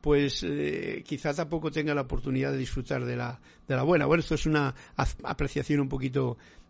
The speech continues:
mm, personal, porque quiero irme al dato de aceptar más músicas que solamente la que a mí me gusta, porque es la que he escuchado. Esto lo digo yo como músico, porque hay mucha gente que cuando va y escucha, por ejemplo, música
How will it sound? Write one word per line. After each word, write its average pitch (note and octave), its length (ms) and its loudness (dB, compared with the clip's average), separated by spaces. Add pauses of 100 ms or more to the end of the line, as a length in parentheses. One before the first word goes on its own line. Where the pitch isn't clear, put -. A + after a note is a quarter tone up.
mm, C3+ 540 4
personal, C#3 560 2 (460)
porque B2 280 4
quiero D#3+ 300 4
irme E3+ 460 4
al C#3+ 240 -4
dato D#3+ 480 2
de D3 420 2
aceptar - 680 0
más D#3 500 2
músicas E3+ 560 0
que C#3 160 -4
solamente D#3+ 680 0 (240)
la D3 340 0
que D3 180 -2
a C3+ 80 0
mí D#3+ 160 0
me F3+ 120 2
gusta, F3+ 420 -4
porque D#3 300 -2
es C#3+ 80 -6
la C#3+ 160 -4
que D3 100 -4
he D3 40 0
escuchado. - 640 -6 (320)
Esto F#3 160 4
lo G3+ 80 8
digo G#3 160 10
yo G#3+ 120 8
como G#3+ 220 4
músico, G3+ 540 2 (180)
porque E3+ 200 2
hay E3+ 40 4
mucha F#3+ 240 0
gente G3 320 2
que D3 180 -2
cuando C#3+ 300 0
va E3 160 2
y F#3 80 2
escucha, F3 440 -2
por E3 120 -2
ejemplo, E3 340 0
música D#3 720 0